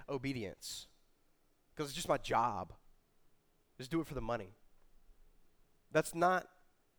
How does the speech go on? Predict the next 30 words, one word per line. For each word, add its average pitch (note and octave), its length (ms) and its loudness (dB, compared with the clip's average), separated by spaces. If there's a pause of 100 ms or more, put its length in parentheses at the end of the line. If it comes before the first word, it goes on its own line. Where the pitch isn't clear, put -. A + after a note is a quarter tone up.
(300)
the C#3+ 100 -4
relationship D3 600 -2
that B2+ 80 -6
we B2+ 140 -2
have A2 360 0 (760)
with B2+ 400 -2 (300)
our A2+ 80 2
Heavenly G#2 280 -4
Father. D#2+ 400 -8 (1200)
That's - 160 -2
not G#3 220 8
how G3+ 180 10
the F#3 80 4
relationship F#3 520 4
should - 200 2
operate E3+ 540 8 (180)
within F3 260 4
the G#3 60 2
church. - 560 -4 (1400)
Right? F#3 140 10
There's G#3 180 8
a, E3+ 120 0 (180)
there's F#3+ 200 6
a F3 60 6
mutual E3+ 960 0 (180)
obedience F#3+ 640 4
and D3 140 -4
submission E3+ 600 -2
that C#3 100 0
happens B2 680 -4